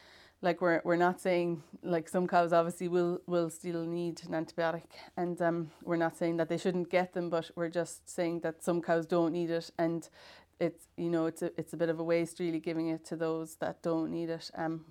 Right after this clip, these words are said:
so, but it's to identify the cows that need it is, is the challenge. Um, and again, it's a bit like what you were saying, um, how can they get support? Like, we don't really want farmers just doing it to every cow, not knowing what their cell count is either,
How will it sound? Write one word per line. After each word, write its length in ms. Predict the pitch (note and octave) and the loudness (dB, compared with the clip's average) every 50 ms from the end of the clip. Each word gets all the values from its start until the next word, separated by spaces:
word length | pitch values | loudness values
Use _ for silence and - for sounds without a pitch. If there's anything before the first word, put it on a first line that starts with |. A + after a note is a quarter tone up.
| - | -16
so, 100 | - - | -12 -10
but 160 | E3+ - E3+ E3+ | -2 2 2 2
it's 180 | E3+ D#3+ - - - | 2 2 -2 -6 -4
to 140 | F#3 D#3+ - - _ | -4 -4 -4 -2 _
identify 680 | - E3+ E3 D#3+ F3 E3 D#3+ - - - E3+ E3 D#3+ D#3+ D#3+ - - _ - | 2 2 2 2 2 0 0 -2 -4 0 0 2 2 0 -4 -8 -16 _ -12
the 80 | F3+ | -10
cows 380 | - - - E3+ E3+ E3+ E3+ D#3+ | -8 -4 -4 -2 -2 -2 -4 -4
that 120 | - - - | -4 -4 -2
need 220 | E3+ E3+ D#3+ D#3 | -2 -2 -2 -2
it 120 | D#3+ D#3 D#3 | -4 -4 -2
is, 280 | D#3+ D#3 D#3 - - - - - - - - - | -4 -4 -4 -6 -12 -20 -20 -20 -20 -14 -10 -8
is 100 | E3+ D#3+ | -8 -6
the 120 | - D#3+ | -6 -8
challenge. 580 | D#3 - - E3 E3 E3 D#3 D3+ D#3+ E3 D#3+ - - - _ _ - | -6 -4 -2 0 0 0 0 -2 -2 -4 -8 -12 -18 -20 _ _ -2
Um, 360 | E3 D#3+ D#3+ D#3+ D#3+ D#3+ D#3 - _ - - - - - - - | -2 0 0 0 -2 -4 -6 -10 _ -20 -20 -20 -20 -12 -4 0
and 160 | F3 E3+ E3 | 2 2 2
again, 300 | E3 E3 F3+ F#3 F3 F3 | 2 4 4 4 6 4
it's 180 | E3+ E3+ - F3+ | 2 0 -2 0
a 40 | |
bit 140 | E3 F3 E3 | 2 2 4
like 200 | - E3+ E3 - | 4 2 2 4
what 160 | F3 D#3+ - | 4 4 4
you 100 | - E3 | 4 2
were 140 | E3 D#3+ D#3+ | 2 2 0
saying, 500 | - - - F3 E3+ E3 E3 E3 E3+ E3 | 0 0 0 0 0 0 -2 -2 0 2
um, 320 | E3 E3 D#3+ D#3+ D#3+ E3 D3+ - _ _ _ - | 2 2 2 2 0 -4 -8 -14 _ _ _ -12
how 380 | - - F3 E3+ E3 E3 E3 - - | -4 0 0 2 2 0 -2 -6 -6
can 180 | - F3 E3 E3 | -6 -4 -2 -2
they 80 | D#3+ | -2
get 240 | D#3+ F3 E3 E3 - | 0 -2 -2 -2 -4
support? 540 | - F3 - - G#3 G3+ F#3 F3 F3 F3 - | -10 -10 -4 0 2 4 4 2 2 0 -2
Like, 200 | D#3+ E3 - - - - - - - | -4 -4 -4 -6 -18 -20 -20 -10 -4
we 80 | - F3+ | 0 2
don't 220 | F3+ F#3 F3+ F3+ | 6 6 8 8
really 160 | F3+ F3+ F3+ F3 | 8 6 8 8
want 240 | F3 F3 E3+ E3+ | 8 8 6 6
farmers 400 | - F#3+ F3 F3 E3+ E3+ E3+ D#3+ | 6 6 8 8 8 6 4 0
just 240 | - - E3 - - _ _ _ _ - | -2 -4 -8 -8 -10 _ _ _ _ 2
doing 220 | F#3+ F3+ F3 E3+ | 4 4 4 4
it 100 | E3 D#3+ | 2 2
to 100 | - - | 0 0
every 220 | - E3+ D#3+ E3 E3 | 0 0 0 -2 -4
cow, 480 | E3 - F#3 F3 E3+ E3+ E3+ E3+ D#3 - - - - - | -4 0 4 4 4 4 2 0 -4 -8 -12 -14 -8 -2
not 260 | F3 F3 E3+ - - | 0 0 0 0 0
knowing 440 | F3 E3+ E3 E3 E3 E3 E3 E3+ F3 | 0 0 2 2 2 2 0 0 0
what 220 | F3+ E3 E3 - - - - - - - - | 0 0 -2 -2 -8 -16 -18 -18 -20 -12 -4
their 180 | - F3 E3+ E3 | 0 0 0 2
cell 220 | - F3+ E3+ D#3+ | 2 2 2 2
count 360 | D#3+ - E3 D#3+ D#3+ D#3 - | 2 0 0 0 0 -2 -2
is 180 | - E3 D#3+ D#3+ | -4 -4 -4 -2
either, 400 | D#3+ F3 E3+ D#3+ D#3+ D#3 D#3 | -2 -2 -2 0 0 -2 -2